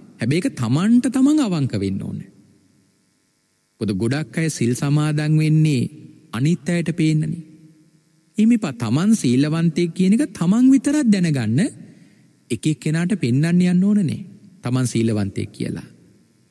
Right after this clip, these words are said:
තමන් ඒ සීලය අවංකව රැකගෙන යන්න. එතකොට මම යෝජනා කරන්නේ පැවිදි වෙන්න ඉන්න කෙනෙක්, ඒතර මේ සිල් ගන්නවා කියන එක පැවිදි වෙන්නේ නැති කෙනෙකුටත් අදාළයි මේ කොටස ඇත්තටම. ඒතර පළවෙනි අවුරුද්දේ ඔන්න ඔහොම පන්සිල් පද පහ රකින්න.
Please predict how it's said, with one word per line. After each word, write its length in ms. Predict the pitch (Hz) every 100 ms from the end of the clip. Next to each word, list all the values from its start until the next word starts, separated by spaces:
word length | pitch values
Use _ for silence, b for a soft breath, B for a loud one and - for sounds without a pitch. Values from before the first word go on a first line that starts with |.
| _ _ _ _ _
තමන් 280 | 170 190 233 233 -
ඒ 180 | 151 170
සීලය 360 | - 180 196
අවංකව 480 | 185 147 160 170 196
රැකගෙන 440 | 208 147 143 147 151
යන්න. 220 | 113 101
එතකොට 360 | - 151 208 190 165 - B B B B _
මම 140 | 123
යෝජනා 540 | 117 131 180 214 214 208
කරන්නේ 320 | 196 180 170
පැවිදි 300 | 156 147 143
වෙන්න 200 | 139 135
ඉන්න 180 | 127 127
කෙනෙක්, 320 | - 117 160 -
ඒතර 240 | 117 104
මේ 160 | 107 95
සිල් 160 | 107
ගන්නවා 360 | 113 120 123 120
කියන 160 | 120 113
එක 100 | 107
පැවිදි 360 | 104 101 107
වෙන්නේ 240 | 110 107 101
නැති 200 | 95 110
කෙනෙකුටත් 480 | 123 143 151 151 -
අදාළයි 440 | 110 131 180 185
මේ 120 | 156
කොටස 300 | 139 123 170 170
ඇත්තටම. 440 | 151 135 113 98 233 - B B B B B _
ඒතර 100 | 220 208
පළවෙනි 540 | 139 127 185 240 269
අවුරුද්දේ 640 | 190 151 190 220 240 240 254
ඔන්න 200 | 196 214
ඔහොම 260 | 220 247 302
පන්සිල් 460 | 214 220 226 226
පද 240 | 214 202 202
පහ 160 | 202 240
රකින්න. 360 | 190 - -